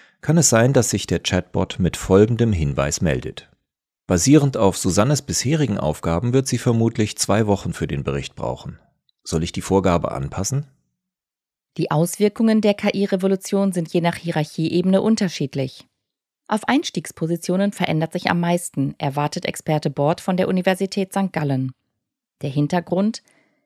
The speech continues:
Speaker 2: In vielen Branchen ist es üblich, dass neue Kräfte zunächst Routinejobs übernehmen, um das Geschäft kennenzulernen. In Unternehmensberatungen zum Beispiel erstellen die Juniors oft Reports, Excel-Listen oder Präsentationen. Das bedeutet,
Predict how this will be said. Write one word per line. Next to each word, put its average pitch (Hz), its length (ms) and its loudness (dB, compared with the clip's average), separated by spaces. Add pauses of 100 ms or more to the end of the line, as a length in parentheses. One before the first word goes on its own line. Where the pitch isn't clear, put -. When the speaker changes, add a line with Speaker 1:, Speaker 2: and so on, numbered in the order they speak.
(140)
Speaker 2:
In 208 120 0
vielen 285 300 2
Branchen 190 460 0
ist - 160 -6
es 156 100 -4
üblich, 196 580 -4
dass 147 200 -6
neue 156 260 0
Kräfte 170 400 -2
zunächst 175 420 -4
Routinejobs 196 600 0
übernehmen, 147 580 0 (240)
um 254 160 0
das 254 140 0
Geschäft - 420 -4
kennenzulernen. 135 920 -2 (680)
In 151 140 0
Unternehmensberatungen 175 1000 0
zum 175 140 -6
Beispiel 175 460 -2
erstellen 156 480 -2
die 135 200 -6
Juniors 165 560 -2 (340)
oft - 380 -6
Reports, 202 680 0
Excel-Listen 185 840 -2
oder 175 220 0
Präsentationen. 185 1000 -2 (440)
Das - 160 -8
bedeutet, 180 540 -4